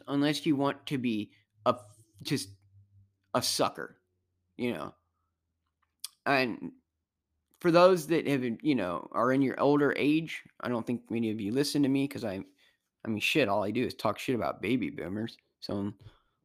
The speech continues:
<laughs> um, but if you, if you, if you're already at that point, you know, and you're seeing your fucking savings dwindle,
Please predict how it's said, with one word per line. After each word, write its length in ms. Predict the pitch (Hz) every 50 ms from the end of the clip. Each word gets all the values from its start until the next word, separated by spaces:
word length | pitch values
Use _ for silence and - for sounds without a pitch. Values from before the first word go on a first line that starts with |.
| _ - -
<laughs> 1120 | 123 104 - 127 - - - 98 - _ - - - - - - - - - - - _
um, 400 | - - 127 123 107 92 101 - - _ _ _ _ _ _ _ _ _ _ _ _ _ - _ _ _
but 140 | - 139 143
if 160 | 147 143 -
you, 60 | 185
if 80 | 165 165
you, 160 | 185 202 196
if 160 | 151 139 -
you're 280 | 165 196 185 151 107 -
already 400 | - 170 170 165 165 160 147 90
at 200 | - 147 - -
that 260 | 143 143 - - -
point, 460 | - - 143 143 156 165 - - - -
you 160 | 117 147 147
know, 320 | 147 151 160 170 175 - - - _ _ -
and 180 | 90 113 123 123
you're 120 | 123 123
seeing 380 | 120 - - - 147 156 165 175
your 120 | 156 123
fucking 400 | 107 - - 135 127 - 110 101
savings 520 | 101 - 127 127 151 151 147 117 95 87 -
dwindle, 600 | - - 107 123 156 196 196 165 120 117 107